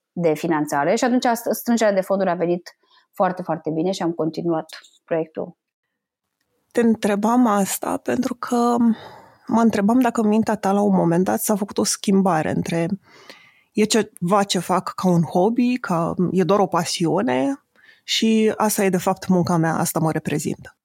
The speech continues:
Speaker 2: Da.
Speaker 1: Da, mi-am dat seama de chestia asta după, cred că în,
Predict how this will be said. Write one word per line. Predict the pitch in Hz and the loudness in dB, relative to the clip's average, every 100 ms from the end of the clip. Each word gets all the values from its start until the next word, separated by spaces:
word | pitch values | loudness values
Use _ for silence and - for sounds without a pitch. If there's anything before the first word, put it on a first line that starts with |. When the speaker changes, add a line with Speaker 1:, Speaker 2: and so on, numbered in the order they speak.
| _ 214 | _ -10
Speaker 2:
Da. | 190 | 0
Speaker 1:
Da, | 226 247 240 | 2 2 0
mi-am | 233 240 | 0 2
dat | 247 285 | 2 2
seama | 294 269 | 2 2
de | 220 | 0
chestia | 254 254 233 | -2 -2 -2
asta | 233 247 226 | -2 -2 -2
după, | 226 233 208 190 180 170 165 - 87 - _ _ _ - | -2 0 0 2 0 0 -2 -4 -8 -12 _ _ _ -12
cred | - 294 | -6 0
că | 311 302 _ | 0 -2 _
în, | - 285 277 | -2 2 4